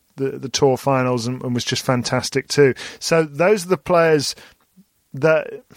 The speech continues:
I ca-, I'm kind of curious to see what they do this year as to whether it's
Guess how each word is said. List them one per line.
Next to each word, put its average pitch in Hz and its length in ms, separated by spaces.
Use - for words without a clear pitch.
I 143 60
ca-, 175 200
I'm 156 100
kind 185 180
of 156 80
curious 170 380
to - 100
see 160 180
what 147 240
they 143 220
do 143 300
this 143 340
year 127 480
as 139 180
to 143 100
whether 131 260
it's - 220